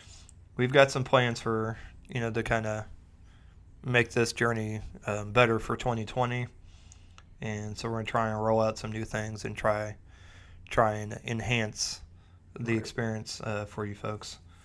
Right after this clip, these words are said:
Speaker 1: that do listen. So, so for myself, Jeff Hall, and for my amazing co-host,
Speaker 2: Patrick Terry.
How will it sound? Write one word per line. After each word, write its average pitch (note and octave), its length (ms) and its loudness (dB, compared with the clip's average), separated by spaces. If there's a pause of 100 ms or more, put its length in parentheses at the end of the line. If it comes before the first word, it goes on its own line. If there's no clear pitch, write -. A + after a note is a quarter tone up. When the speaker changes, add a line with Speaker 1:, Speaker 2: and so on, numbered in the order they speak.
(260)
Speaker 1:
that A2+ 300 -2
do A#2 200 2
listen. G#2+ 400 -4 (580)
So, G#2+ 580 -2 (1300)
so A2+ 220 -2
for A#2+ 100 -6
myself, C3+ 480 8
Jeff B2 200 2
Hall, B2+ 400 6 (880)
and A2 680 -2
for A2+ 140 2
my A2 400 2
amazing A#2+ 420 6
co-host, G#2+ 540 -2 (720)
Speaker 2:
Patrick A2 300 -8
Terry. C#3 340 -4